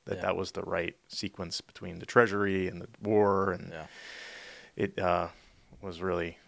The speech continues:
Speaker 1: uh, fascinating how, just
Speaker 2: Yeah.
Speaker 1: how smart he was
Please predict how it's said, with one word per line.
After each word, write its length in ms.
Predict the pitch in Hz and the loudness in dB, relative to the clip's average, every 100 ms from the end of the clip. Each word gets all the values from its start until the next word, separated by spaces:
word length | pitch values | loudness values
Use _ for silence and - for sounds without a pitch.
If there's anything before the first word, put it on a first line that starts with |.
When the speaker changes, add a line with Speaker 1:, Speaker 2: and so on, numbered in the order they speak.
| _ _ _ - - | _ _ _ -20 -16
Speaker 1:
uh, 260 | 85 82 - | -14 -14 -6
fascinating 640 | 92 87 92 90 85 85 | -4 -2 -4 -6 -8 -8
how, 240 | - 90 87 | -8 -8 0
just 220 | - 123 104 | 4 4 4
Speaker 2:
Yeah. 60 | |
Speaker 1:
how 180 | 110 95 | 0 0
smart 440 | - 95 92 90 | -2 -2 -2 -2
he 140 | - 87 | -6 -10
was 400 | 90 90 92 | -8 -6 -6